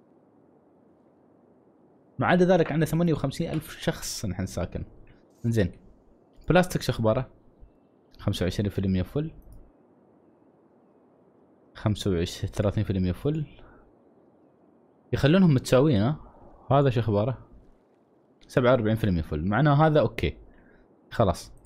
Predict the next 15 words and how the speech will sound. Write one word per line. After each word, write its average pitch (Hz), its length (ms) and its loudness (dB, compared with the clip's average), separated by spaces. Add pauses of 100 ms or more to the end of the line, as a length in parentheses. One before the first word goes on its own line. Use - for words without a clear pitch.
(480)
فدام 135 360 4
هذا 151 240 6
ينتج 185 520 4 (100)
أنا 143 160 2
عندي 139 200 2
دخل 139 300 2
عالي، 95 240 2
ما 135 140 2
أبغى 143 260 4
هذا 123 100 2
ينقص 101 300 0
عليه. 82 200 -4 (920)
فالحين 156 560 2
بسوي 165 320 4
شو؟ 120 260 -2